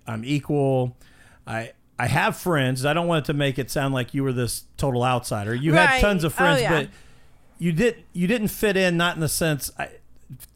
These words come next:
Speaker 1: saying you didn't fit in doesn't sound right, but it's true.
Speaker 2: Mm-hmm.
Speaker 1: You, you were accepted.
Speaker 2: Yeah,
Speaker 1: You just
Speaker 2: I,
Speaker 1: didn't
Speaker 2: I had my own group of friends, and we did our own thing, and it, yeah, it
Speaker 1: I, I
Speaker 2: was
Speaker 1: don't want it to sound negative, I guess, is
Speaker 2: Right,
Speaker 1: what I'm
Speaker 2: no,
Speaker 1: trying to
Speaker 2: I
Speaker 1: say,
Speaker 2: <laughs>
Speaker 1: but, but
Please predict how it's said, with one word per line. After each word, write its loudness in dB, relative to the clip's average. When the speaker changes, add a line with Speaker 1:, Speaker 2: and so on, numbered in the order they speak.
Speaker 1:
saying 0
you 0
didn't -2
fit -2
in 0
doesn't -2
sound -2
right, -2
but -2
it's -6
true. 0
Speaker 2:
Mm-hmm. -2
Speaker 1:
You, -4
you 0
were 4
accepted. 0
Speaker 2:
Yeah, 4
Speaker 1:
You 4
just 6
Speaker 2:
I, 4
Speaker 1:
didn't 4
Speaker 2:
I 2
had 4
my 2
own 0
group -2
of -4
friends, 2
and -4
we 0
did 2
our 2
own 0
thing, -2
and -6
it, -4
yeah, 0
it 2
Speaker 1:
I, 4
I 2
Speaker 2:
was 2
Speaker 1:
don't 4
want 0
it -2
to 0
sound 2
negative, 2
I 0
guess, 2
is 6
Speaker 2:
Right, 4
Speaker 1:
what 2
I'm 4
Speaker 2:
no, 4
Speaker 1:
trying 6
to 6
Speaker 2:
I 4
Speaker 1:
say, 4
Speaker 2:
<laughs> 0
Speaker 1:
but, -8
but 0